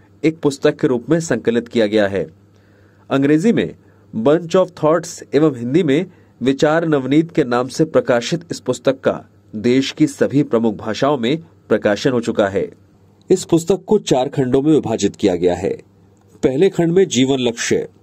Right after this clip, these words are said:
दूसरे खंड में राष्ट्र और इसकी समस्याएं, तीसरे खंड में वैभव का मार्ग एवं चौथे खंड में व्यक्ति निर्माण जैसे खंड शामिल हैं। पहले खंड में हमारा जागतिक लक्ष्य, मानवता का परम आश्रय,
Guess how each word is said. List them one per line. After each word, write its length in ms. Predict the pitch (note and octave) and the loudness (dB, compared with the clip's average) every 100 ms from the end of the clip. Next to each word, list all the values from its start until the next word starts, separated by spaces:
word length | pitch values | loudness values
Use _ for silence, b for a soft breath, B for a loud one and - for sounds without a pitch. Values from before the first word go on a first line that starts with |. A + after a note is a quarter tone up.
| _ b b b | _ b b b
दूसरे 380 | G2 A#2 A#2+ E3 | -2 0 2 2
खंड 200 | D#3+ D3+ | 2 0
में 220 | D#3 E3 | 2 2
राष्ट्र 560 | B2 A2+ A2+ - A#3 F#3+ - b b b b | 2 0 -2 2 2 2 -4 b b b b
और 200 | C#3+ F3 | -2 -2
इसकी 220 | D#3 - | -2 0
समस्याएं, 680 | F3 C#3+ A#2+ A#2 B2 F#2+ D2+ - b b b b - | 0 2 0 0 -2 -2 -6 -14 b b b b 0
तीसरे 300 | D#3 D#3 G#3+ | 2 4 4
खंड 260 | - D3+ A2+ | 2 0 2
में 200 | A#2 F3 - _ _ - | 0 0 -6 _ _ -6
वैभव 420 | G2 A#2+ A#2 F3 | 0 2 2 0
का 140 | F#3 D#3 | 0 -2
मार्ग 380 | A#2+ A2 D3 E3 - _ - | 0 -2 -2 -8 -18 _ 0
एवं 260 | G#2+ B2 | 2 0
चौथे 440 | A#2+ - A2 - F3+ | -2 -2 0 0 0
खंड 240 | C3 A2+ | 0 0
में 240 | G2+ A2+ D#3 b b b | 0 0 -2 b b b
व्यक्ति 340 | G#2+ G2+ C#3 | -2 0 0
निर्माण 440 | A#2 G2+ G2+ A2 B2+ | 0 0 -2 -2 0
जैसे 280 | G#2+ - | -2 0
खंड 240 | G#2+ A2+ - | -2 -4 -6
शामिल 400 | - A#2 F#2 D2+ | -4 -4 -6 -10
हैं। 260 | E2+ A#1 - _ - - | -12 -14 -16 _ -8 0
पहले 280 | D#3 E3+ | 2 2
खंड 280 | G#3+ F#3 F3 | 2 0 2
में 120 | F3+ | 2
हमारा 440 | F#3 D#3+ C#3+ D3 D#3 | 2 0 0 0 0
जागतिक 480 | A#2+ B2 A#2 D3+ B2 | 0 -2 0 -2 0
लक्ष्य, 500 | A2 - A#2+ F#2 - - _ b b b - | -2 0 -2 -2 -6 -20 _ b b b -4
मानवता 560 | A2 A#2+ A#2+ D#3 - F3+ | 0 0 0 -4 -2 -2
का 220 | F#3+ F#3+ | 0 0
परम 360 | F#3+ B2 D#3 | 0 -2 -2
आश्रय, 580 | F#3 B2 D3+ - D3 F#2 | -2 -2 -2 0 0 -2